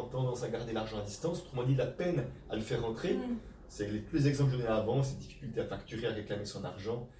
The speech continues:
Speaker 1: donc c'est vraiment ça. Et puis, donc, ces personnes ont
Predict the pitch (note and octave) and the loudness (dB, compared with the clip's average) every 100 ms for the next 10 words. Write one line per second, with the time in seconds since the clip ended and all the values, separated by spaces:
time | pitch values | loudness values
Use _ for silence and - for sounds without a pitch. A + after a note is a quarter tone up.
0 | - - - - G2 F#2+ F#2+ F#2+ - E3+ | -20 -18 -14 -10 -6 -4 -4 -6 -4 -4
1 | G#3+ - - - - - - A2 G#2+ C3 | -6 -14 -20 -20 -20 -20 -6 -4 -2 0
2 | B2+ - C3 C3+ - D3 B2+ B2 | 0 0 0 0 2 4 6 4